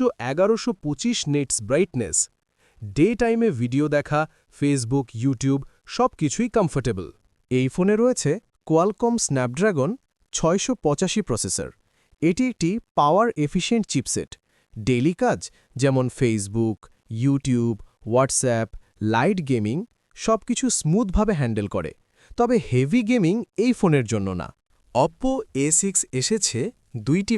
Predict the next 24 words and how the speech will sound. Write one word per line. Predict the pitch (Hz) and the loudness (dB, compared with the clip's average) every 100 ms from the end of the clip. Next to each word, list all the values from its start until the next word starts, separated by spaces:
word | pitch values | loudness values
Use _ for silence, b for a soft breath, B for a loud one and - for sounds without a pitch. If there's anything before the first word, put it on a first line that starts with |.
| 151 | 0
ভ্যারিয়েন্টে, | 117 104 95 - - _ _ _ _ _ - | 0 -2 -4 -10 -16 _ _ _ _ _ -12
ছয় | - 113 127 | 0 0 2
জিবি | 135 127 101 | 0 -2 -2
র্যাম | 101 185 233 _ _ - | -2 -2 -6 _ _ -2
প্লাস | 120 139 - - _ 113 | 2 2 0 -6 _ -2
একশো | 123 - 135 - 117 | -2 -2 -4 -2 -2
আঠাশ | 123 220 208 | -2 -2 -2
জিবি | 165 185 208 | -2 -4 -4
স্টোরেজ, | - 107 76 - - _ _ _ _ _ _ _ _ | -2 -2 -4 -12 -16 _ _ _ _ _ _ _ _
আট | 104 135 185 185 | 2 2 2 0
জিবি | 226 208 110 | 0 0 0
র্যাম | 101 190 - _ | 0 -4 -8 _
প্লাস | 113 117 190 - _ _ - | 0 0 0 -4 _ _ -4
একশো | 113 127 - 220 - 107 | -2 -2 0 0 0 -2
আঠাশ | 120 - 190 139 | 0 0 0 0
জিবি | 135 123 | -2 -2
স্টোরেজ। | - 92 57 - - _ _ b b b b | -2 -2 -4 -12 -16 _ _ b b b b
এখানে | 131 151 233 233 107 | -2 2 4 4 2
ব্যবহার | 104 139 202 208 | -2 -2 0 0
করা | 202 175 | 0 0
হয়েছে | 185 - 113 185 - _ _ - 127 | -2 -2 -2 -4 -8 _ _ 0 2
এলপিডিডিআর | 190 190 233 233 202 123 123 127 160 110 156 359 _ - | 2 0 0 0 0 0 0 2 2 2 0 -2 _ -20
ফোর | - 180 214 | 2 4 6
এক্স | 220 | 4